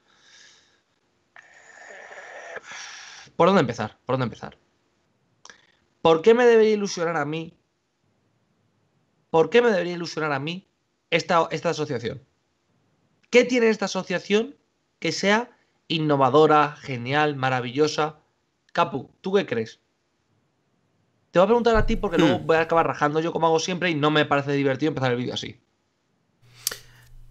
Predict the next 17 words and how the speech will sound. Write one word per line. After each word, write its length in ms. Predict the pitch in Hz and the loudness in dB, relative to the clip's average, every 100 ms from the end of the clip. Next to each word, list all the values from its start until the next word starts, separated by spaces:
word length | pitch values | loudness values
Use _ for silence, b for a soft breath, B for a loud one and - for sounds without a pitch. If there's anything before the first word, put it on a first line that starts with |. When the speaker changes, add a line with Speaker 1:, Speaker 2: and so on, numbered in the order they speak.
| - | 0
Speaker 2:
A 220 | 151 147 | 8 8
ver, 220 | 143 147 117 | 10 8 8
yo 160 | 143 | 4
tengo 220 | 240 226 | 6 6
la, 100 | 180 | 6
más 200 | 135 156 | 6 6
o 40 | 190 | 4
menos 300 | 165 185 160 | 2 2 2
la 80 | 127 | 2
misma 180 | 143 | 2
opinión 260 | 151 135 131 | 2 2 2
que 80 | 131 | 2
tenía 240 | 131 127 | 2 2
con 200 | 135 123 | 4 4
lo 100 | 117 | 4
de 140 | 110 110 | 4 2
Impact, 600 | 123 120 170 170 - | 0 4 4 2 -14